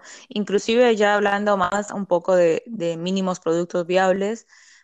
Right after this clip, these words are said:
pueden usar herramientas como YouTube combinado con MailChimp para mandar, eh, mails y de, de justamente el curso que están haciendo. Y ir probando audiencia, ir probando o el contenido, también feedback,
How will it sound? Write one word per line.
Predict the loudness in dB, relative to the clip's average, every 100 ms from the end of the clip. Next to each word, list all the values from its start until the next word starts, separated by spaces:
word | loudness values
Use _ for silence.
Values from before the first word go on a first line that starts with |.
| _
pueden | 0 0
usar | 0 0 2 4 2 -2 -4
herramientas | -4 -4 -6 -6 -6 -6
como | -8 -8 -8
YouTube | -8 -8 -4 -2 -2
combinado | -6 -8 -4 -2 0 -2
con | -6 -4
MailChimp | 0 0 -2 -4 -6 -4
para | -6 -6
mandar, | -8 -10 -2 0 2 0 -4
eh, | -10 -8 -8 -10 -10
mails | -4 0 0 0 -4 -6 -8
y | -10 -10 -10 -14 -20 -8
de, | -2 -2 -2
de | -10 -10 -6
justamente | -6 -4 -2 -2 -2 -4 -2
el | -4
curso | -6 -6 -6
que | -8
están | -10 -12 -10
haciendo. | -8 -4 -4 -4 -8 -12 _ _ _ _ _ _
Y | -10 -4 -4
ir | -2
probando | 2 4 4 4 0 2 2 4
audiencia, | 0 -2 0 2 2 2 -2 0 0
ir | 0 0
probando | 2 4 4 2 0 2 2
o | 0 -2
el | -4
contenido, | -4 -8 -8 -6 -2 0 0 0 2 0
también | -2 -6 -4 -4
feedback, | -2 -2 -2 0 2 2